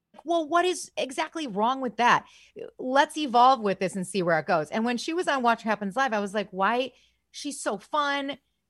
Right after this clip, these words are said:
totally endearing. And that's a perfect example of,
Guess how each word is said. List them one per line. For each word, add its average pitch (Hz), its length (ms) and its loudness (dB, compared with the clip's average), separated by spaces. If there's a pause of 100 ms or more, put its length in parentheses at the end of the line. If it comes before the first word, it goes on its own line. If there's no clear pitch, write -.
(100)
totally 285 420 -6
endearing. 208 840 -2
And 208 480 -2
that's 220 380 0
a 196 80 -6
perfect 262 480 -2
example 180 760 0
of, 180 240 2